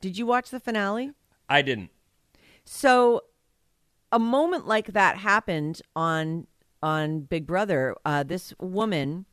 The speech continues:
Speaker 1: uh, won the whole thing. And now, of course, her name escapes me because it's been three weeks. Uh, Taylor.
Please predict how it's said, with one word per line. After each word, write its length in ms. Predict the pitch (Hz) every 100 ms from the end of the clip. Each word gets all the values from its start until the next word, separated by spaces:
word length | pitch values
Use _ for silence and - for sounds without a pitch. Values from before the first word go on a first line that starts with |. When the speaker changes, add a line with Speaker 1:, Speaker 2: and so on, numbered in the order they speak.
| _ - - _ _ _
Speaker 1:
uh, 380 | 160 151 147 127
won 480 | 147 170 208 220 214
the 100 | 170
whole 220 | 165 185
thing. 400 | 180 175 147 135
And 100 | 127
now, 180 | 160 165
of 100 | 160
course, 340 | - - 208 -
her 80 | 165
name 200 | 147 139
escapes 400 | - 147 139 -
me 120 | 123
because 280 | 120 147 117
it's 140 | 120
been 180 | - 127
three 280 | - 107 98
weeks. 400 | 101 110 - - _ _ _ _ 160
Uh, 460 | 160 147 143 139 - _ _ _
Taylor. 520 | - 233 202 139 -